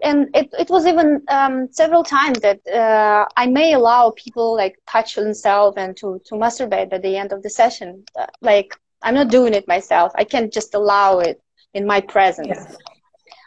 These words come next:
Speaker 1: But sometimes it was several times that there was so much in emotions that I was creating in them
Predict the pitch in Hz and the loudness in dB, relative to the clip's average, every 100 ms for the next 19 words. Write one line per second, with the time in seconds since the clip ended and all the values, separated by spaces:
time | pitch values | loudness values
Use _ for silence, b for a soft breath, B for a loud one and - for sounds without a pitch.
0 | - 214 254 254 247 - 277 247 254 349 | -4 2 4 4 0 -2 -4 0 0 0
1 | 339 294 320 294 330 320 302 302 247 247 | -2 -2 -2 2 0 2 0 0 -2 0
2 | 220 220 220 214 _ _ 233 226 247 247 | 2 4 4 0 _ _ -6 -2 0 -2
3 | - - 330 349 349 320 277 254 - 262 | -2 0 2 2 0 -2 -2 -4 -4 -2
4 | 254 269 285 269 233 220 - 220 220 - | 0 -2 -4 -6 -8 -8 0 2 2 -2
5 | 226 220 226 247 233 233 - 233 220 240 | 0 0 2 2 2 -2 -12 -12 -4 -2
6 | - 277 226 202 185 147 - | -2 -4 -4 -2 0 0 -2